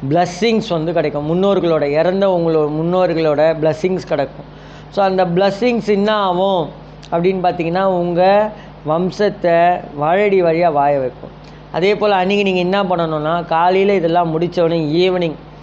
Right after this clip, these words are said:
நேரத்துல கோயிலுக்கு போயிட்டு ரெண்டு அகல்ல நெய் தீபம் சிவபெருமானுக்கு ஏத்தி வச்சுட்டு வாங்க. கண்டிப்பாக கடவுளோட சப்போர்ட் கண்டிப்பா உங்களுக்கு கிடைக்கும்.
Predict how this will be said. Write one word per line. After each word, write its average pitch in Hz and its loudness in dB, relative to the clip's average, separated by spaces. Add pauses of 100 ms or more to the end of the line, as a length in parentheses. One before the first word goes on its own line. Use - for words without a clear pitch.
(360)
நேரத்துல 160 2 (380)
கோயிலுக்கு 196 2
போயிட்டு 151 -4 (100)
ரெண்டு 160 0
அகல்ல 160 4
நெய் 196 2
தீபம் 160 0
சிவபெருமானுக்கு 175 -2
ஏத்தி 165 -4
வச்சுட்டு 147 -10
வாங்க. 147 -2 (380)
கண்டிப்பாக 175 2 (560)
கடவுளோட 185 2
சப்போர்ட் 170 -2 (320)
கண்டிப்பா 151 0
உங்களுக்கு 151 -2
கிடைக்கும். 151 -2